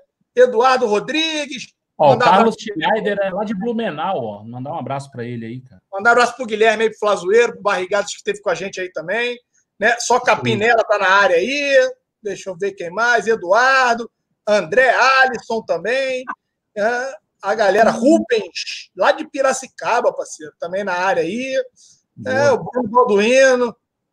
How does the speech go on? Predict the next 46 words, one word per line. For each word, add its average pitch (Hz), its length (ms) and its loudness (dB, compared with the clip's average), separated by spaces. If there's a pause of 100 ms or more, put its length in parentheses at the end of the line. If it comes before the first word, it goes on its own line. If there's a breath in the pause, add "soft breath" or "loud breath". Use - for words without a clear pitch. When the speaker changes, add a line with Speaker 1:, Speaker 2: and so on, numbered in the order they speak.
Speaker 1:
É, 254 220 -2
talvez 208 840 4
fazendo 226 840 -4
os - 140 -6
corre. 190 400 2
Tá 202 160 -2
fazendo 226 320 2
os 247 100 -2
corre 208 380 2
dele 214 240 4
aí, 190 220 -2
meu 170 120 -8
parceiro. - 300 -18
Deve 170 160 -6
tá 196 100 -4
trabalhando. 196 480 0 (380 soft breath)
Mas 180 80 -8
não 214 80 4
abandona 254 420 4
nós, 269 240 6
não, 269 220 4
parceiro. 160 400 -4
A 156 140 -12
gente 220 160 -10
sabe 254 340 2
quem 240 160 -6
tá 247 160 2
aqui 233 220 -6
e 240 60 -12
quem 285 120 0
não 285 100 0
tá. 190 320 0 (320 soft breath)
Lucas 269 300 2
Speaker 2:
É. 202 40 4
Speaker 1:
Rabelo, 269 580 2
Cleverton 240 480 4
também, 214 280 0
Mendonça, 220 560 2
membro 247 300 -2
do 208 60 -16
canal 214 220 -2
Zona 208 180 -2
Rubro 190 200 -8
Negra. 233 300 2 (400 soft breath)
William 269 340 0
Gomes, 294 720 4